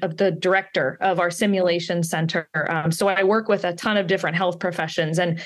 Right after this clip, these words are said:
that's sort of my background in nursing and all of that is really, I'm into, like, health and fitness and well-being. Um, and so just in my studies with that, and then, like, my personal life, I have two pitties. Um, and so really working with them, everything culminated into, like,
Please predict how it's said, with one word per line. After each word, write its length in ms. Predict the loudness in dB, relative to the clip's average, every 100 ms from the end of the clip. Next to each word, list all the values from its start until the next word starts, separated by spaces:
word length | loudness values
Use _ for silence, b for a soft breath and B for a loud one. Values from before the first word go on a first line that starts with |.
| B B -2
that's 240 | -2 0
sort 180 | 0 2
of 80 | 4
my 100 | 2
background 480 | 2 0 0 0 0
in 140 | 2
nursing 420 | 2 2 2 2
and 80 | 2
all 140 | 2 2
of 80 |
that 180 | 0 0
is 160 | 0 2
really, 220 | 2 2
I'm 180 | 2 2
into, 280 | 2 2 2
like, 280 | 0 -4 -12 _ _
health 420 | -2 2 2 0
and 160 | -4 -2
fitness 520 | 0 2 2 0 -2
and 160 | -2 2
well-being. 720 | 4 4 4 2 2 2 -2 B B B -2
Um, 400 | 0 0 -2 0
and 120 | 0
so 220 | 2 4 4
just 260 | 2 0
in 160 | 0 0
my 200 | -2 -2
studies 440 | -2 0 2 4
with 160 | 2 2
that, 240 | 0 0
and 200 | 2 2
then, 200 | 2 0
like, 280 | 0 -2 -2
my 140 | -4 -2
personal 480 | 0 0 2 2
life, 260 | 4 2 0
I 60 | -2
have 360 | -2 -2 -4 -14 _
two 180 | 0 2
pitties. 500 | 2 2 2 -2 -6 _
Um, 260 | 0 2 0
and 100 | 0
so 320 | 2 2 0 B B B 2
really 220 | 4 6
working 280 | 4 4 2
with 140 | 2
them, 400 | 2 2 0 -4 -2
everything 460 | 0 2 2 2 0
culminated 500 | 2 4 4 2 0
into, 220 | 0 2
like, 320 | 2 0 -8